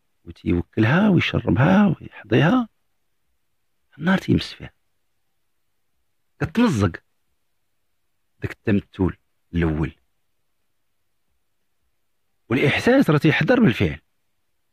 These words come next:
وملي تيحضر ما عندوش الركن فين يتموضع، الركن فين غادي يد-، فين غيد-، فين غيتكب. الاحساس ما عندوش موضوع. حنا علاش عندنا الخطبه؟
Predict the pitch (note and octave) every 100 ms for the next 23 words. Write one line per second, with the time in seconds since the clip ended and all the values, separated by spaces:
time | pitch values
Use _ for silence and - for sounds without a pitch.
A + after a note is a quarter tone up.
0 | _ _ _ _ _ _ _ _ _ B2
1 | E3 E3 F3 F#3+ C#4 A#3 F#3 A3+ G3 G3+
2 | - D3 D#3 - G#2+ D#2 C2+ - C3+ F#3
3 | B2+ G#2+ A#2+ A2+ A2+ G#2+ - B2+ A#2 G2+
4 | - - A2 G#2 - G3 F#2 _ _ _
5 | _ G#2 A#2+ - B3 A#3 F#3 G3 A#3+ F3
6 | C#3+ E2 - - _ _ _ _ _ _
7 | _ _ _ _ G#2+ D3+ F3 B3+ E3+ C3
8 | C3 - F2+ E2